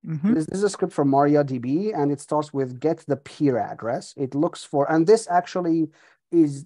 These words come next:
Speaker 2: uh, 'cause MariaDB, I, I might be wrong, but they actually, like, the whole my S Q L thing as well, they, like, they, they just removed the dtrace from their code base.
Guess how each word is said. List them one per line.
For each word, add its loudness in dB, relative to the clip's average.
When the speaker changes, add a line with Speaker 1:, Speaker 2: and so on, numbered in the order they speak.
Speaker 2:
uh, 4
'cause -2
MariaDB, 2
I, 0
I 2
might -2
be -2
wrong, 0
but -2
they -4
actually, -2
like, -2
the -8
whole 2
my 2
S -2
Q -8
L 0
thing -4
as -6
well, 2
they, -2
like, -2
they, -4
they -2
just 0
removed 0
the 4
dtrace -2
from -2
their 0
code -4
base. -6